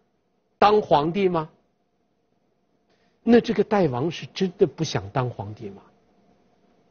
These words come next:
我可以告诉大家四个字儿：鬼才相信。我是不信，你们信不信？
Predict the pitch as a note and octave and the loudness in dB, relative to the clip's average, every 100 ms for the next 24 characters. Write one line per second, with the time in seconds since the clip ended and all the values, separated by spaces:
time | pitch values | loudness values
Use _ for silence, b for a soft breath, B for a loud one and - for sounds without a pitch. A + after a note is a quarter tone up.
0 | _ _ C#3 E3 - C#3 C#3+ D3 B2 B2+ | _ _ 4 4 4 4 4 2 2 0
1 | A#2 A2 - C#3+ A2+ G2 A#2+ - _ _ | 0 -4 -6 -6 -6 -6 -8 -10 _ _
2 | _ _ _ _ _ - B3 A3+ E3 A#2+ | _ _ _ _ _ 2 4 6 4 -2
3 | A2 - C#3 D#3+ - C3+ B2 - B2+ F#2+ | -4 2 4 4 6 4 2 -4 -8 -10
4 | _ _ _ _ _ _ _ _ _ _ | _ _ _ _ _ _ _ _ _ _
5 | _ _ _ _ _ _ _ _ - G3 | _ _ _ _ _ _ _ _ 4 6
6 | F#3 D3 G3+ D3 B2 A2+ - _ _ _ | 6 6 4 4 2 -2 -10 _ _ _
7 | _ _ _ - G3 F#3+ B3 - C4 F3+ | _ _ _ 4 6 8 6 4 2 2
8 | - G3+ | 0 0